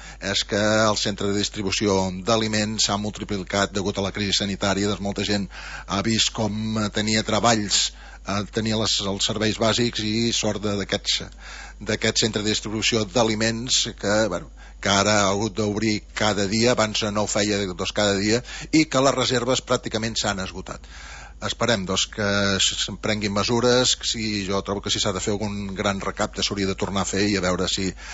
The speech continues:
aquest centre de distribució d'aliments torna a estar i, eh, i, bueno, torna a estar ple i puguem subministrar els aliments, puguin subministrar els aliments a totes les famílies escalenques que siguin necessitades.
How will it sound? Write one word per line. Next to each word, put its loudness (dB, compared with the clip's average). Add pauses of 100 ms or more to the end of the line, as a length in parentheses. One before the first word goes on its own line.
(220)
aquest 0
centre 0
de 2
distribució 0
d'aliments 2
torna 2 (560)
a -4
estar 4
i, 2
eh, 2
i, -10
bueno, -10 (160)
torna -8
a -2
estar -4
ple 2
i -2 (260)
puguem -2
subministrar 0
els -2
aliments, -2
puguin -6
subministrar -4
els -2
aliments -4 (220)
a -2
totes 0
les -6
famílies 0
escalenques 0
que -4
siguin -4
necessitades. -6